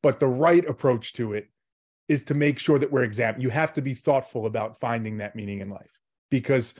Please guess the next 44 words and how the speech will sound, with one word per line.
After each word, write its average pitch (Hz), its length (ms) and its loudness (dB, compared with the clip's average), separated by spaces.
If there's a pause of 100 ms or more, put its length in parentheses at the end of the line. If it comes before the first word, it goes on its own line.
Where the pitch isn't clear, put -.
(240)
the 131 80 -4
trap 165 380 2
is 127 260 2
to 127 120 -6
just 117 200 -6
go 135 240 4
along 113 320 0
with 107 180 -8
it 117 140 -6
and 117 100 -8
just 113 140 -6
kind 117 180 -4
of 107 80 -6
be 113 120 -4
pulled 117 300 -2
along 107 460 -2 (600)
by 123 200 2
inertia. 113 460 -4 (720)
What 123 200 -4
Socrates 139 500 2
is 117 120 -4
saying, 113 420 -2
pairing 120 340 -4
it 117 100 -8
with - 100 -18
Tolstoy, 120 460 2
is 107 160 -6
that 107 280 -4 (600)
the 131 60 -2
best 160 320 2
you 160 60 2
could 139 140 -2
do 143 160 4
is 127 120 -2
to 120 100 -10
just 120 180 -6
constantly 139 500 -4
be 117 140 -6
questioning 113 720 -2
and, 113 300 -8 (880)
and 120 120 -6
trying 151 400 0
to, 127 320 2
um, 117 460 -4